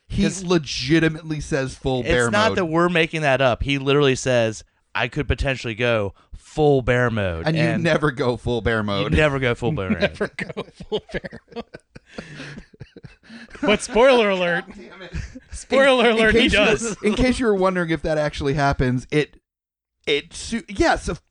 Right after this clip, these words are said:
Speaker 1: yes, yes, it does. It
Speaker 2: <laughs>
Speaker 1: one, yes, of course it does.
Speaker 2: So, so they decided the reason they lost, they, they got taken out the first time is that their outfits fucking blew, or they didn't have the accessories they needed.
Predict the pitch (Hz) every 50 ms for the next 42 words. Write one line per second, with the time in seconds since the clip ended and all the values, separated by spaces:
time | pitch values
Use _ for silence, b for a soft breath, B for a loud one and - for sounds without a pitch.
0 | - 160 170 196 262 254 180 - - - - 170 170 202 180 143 - 175 - -
1 | 180 170 135 110 104 - 151 151 147 156 170 190 185 175 - - 196 208 143 -
2 | 143 139 - 190 180 156 - 135 104 107 92 87 90 - _ _ - - - -
3 | - - 180 165 147 - b b b b b b - - 156 156 151 151 156 156
4 | 160 151 - 180 175 180 180 170 151 139 120 139 131 131 156 180 202 180 190 180
5 | 151 139 135 131 127 127 123 120 - 127 117 110 104 - - 120 110 110 117 113
6 | - - 135 120 117 110 107 101 - 110 - - 113 107 98 - 101 98 87 80
7 | 80 - _ _ _ _ _ - 117 107 104 120 117 92 - _ _ 120 120 117
8 | 110 107 98 - - - - 127 151 160 - - 120 98 - - - - - _
9 | _ - 104 85 - 104 98 90 92 104 120 117 107 101 92 78 98 98 101 107
10 | 101 104 110 107 95 98 87 - - - 123 117 117 - - 107 101 95 87 98
11 | 90 85 90 95 90 71 67 -